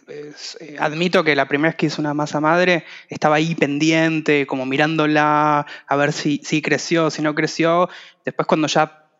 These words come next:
te acostumbras, ya no le das pelota, o sea, sabés que la tenés que alimentar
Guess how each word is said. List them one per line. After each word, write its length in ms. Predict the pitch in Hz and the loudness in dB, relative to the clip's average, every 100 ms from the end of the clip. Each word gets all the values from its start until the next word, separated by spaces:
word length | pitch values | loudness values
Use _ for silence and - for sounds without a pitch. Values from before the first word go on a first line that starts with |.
| _ | _
te 80 | - | -4
acostumbras, 640 | 147 147 - 151 160 165 170 | -2 -4 -2 0 2 2 2
ya 220 | 147 139 | -4 -4
no 160 | - 139 | -6 0
le 80 | 139 | 0
das 120 | 135 | 0
pelota, 480 | - 139 135 127 120 | 0 -2 0 -2 -4
o 60 | 123 | -6
sea, 100 | 123 | -4
sabés 300 | 135 135 - | -2 -2 0
que 140 | 147 | 0
la 120 | 135 | 0
tenés 200 | 131 143 | -2 -6
que 80 | - | -4
alimentar 500 | 131 131 131 143 135 | -6 -4 0 0 0